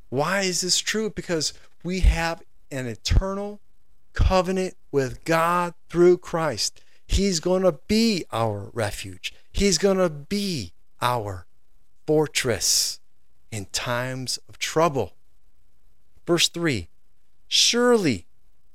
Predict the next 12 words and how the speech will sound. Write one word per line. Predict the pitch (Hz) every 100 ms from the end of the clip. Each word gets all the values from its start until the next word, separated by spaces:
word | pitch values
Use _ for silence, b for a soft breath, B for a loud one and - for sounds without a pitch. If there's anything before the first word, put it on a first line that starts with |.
| -
he | - 190 208
will, | 185 175 170 156 - - - - - -
he | - 208
shall | - 170
deliver | 131 - 135 135 165 214 247 214
you | 165 107 107 95 85 - - - - - - -
from | - 143
the | 131
snare | - - - 170 202 214 220 -
of | 165 151
the | 139
fowler | 117 - - 226 220 165 113 98 95 113